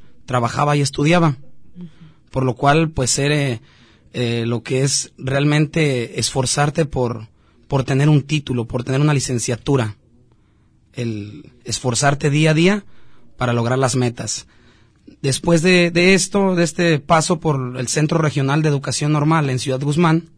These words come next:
de manera inmediata gano mi plaza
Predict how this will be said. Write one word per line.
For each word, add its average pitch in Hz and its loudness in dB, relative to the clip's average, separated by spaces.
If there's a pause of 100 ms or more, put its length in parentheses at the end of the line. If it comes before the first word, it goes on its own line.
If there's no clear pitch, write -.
(1000)
de 135 -2
manera 143 4
inmediata 170 4 (480)
gano 147 2
mi 147 4
plaza 170 2